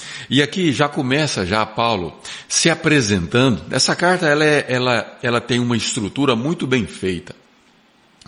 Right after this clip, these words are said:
Ela começa com uma apresentação de Paulo, ela tem uma introdução, ela apresenta qual é o seu propósito e ela entra na metade do capítulo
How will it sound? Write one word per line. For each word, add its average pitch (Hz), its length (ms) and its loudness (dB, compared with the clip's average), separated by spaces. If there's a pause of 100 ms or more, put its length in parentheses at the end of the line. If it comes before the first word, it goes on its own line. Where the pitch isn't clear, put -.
(380)
Ela 113 180 0
começa 123 560 2
com - 320 -4
uma 117 140 2
apresentação 101 680 -2
de 82 100 -8
Paulo, 131 600 -2 (280)
ela 120 200 2
tem 117 180 -2
uma 113 240 2
introdução, 110 960 0 (220)
ela 123 220 0
apresenta 107 840 0
qual 123 240 2
é 123 100 4
o 113 120 0
seu - 240 -4
propósito 123 880 -4 (240)
e 120 120 2
ela 131 240 2
entra 123 400 -2 (1120)
na 135 80 -4
metade 156 520 0
do 131 120 -2
capítulo 110 600 -2